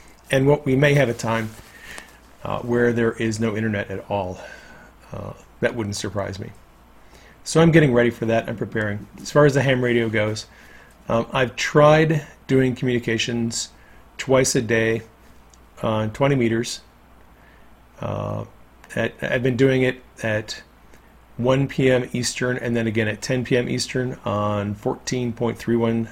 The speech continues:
zero megahertz. I'm not communicating with anybody. Uh, either no one's hearing me <laughs> or,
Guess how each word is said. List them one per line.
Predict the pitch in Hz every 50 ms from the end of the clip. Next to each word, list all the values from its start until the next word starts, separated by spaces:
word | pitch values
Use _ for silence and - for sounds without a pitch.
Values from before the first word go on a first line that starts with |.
| - - - - - 110
zero | 107 110 113 110 110
megahertz. | 104 107 104 113 120 139 - - - - - - - - - - - - - - - - - - - - - - - - - -
I'm | - 127 127 127
not | 127 123 123 120 -
communicating | - 127 120 117 113 110 123 117 113
with | 110 107 - -
anybody. | - 98 95 95 95 95 - - - - - - - - - - - - - - - -
Uh, | 113 107 110 -
either | 131 135 131 131 127 123
no | 131 139
one's | 147 151 147 -
hearing | 151 139 139 139 139
me | 143 151 147 - - - -
<laughs> | - - -
or, | 180 -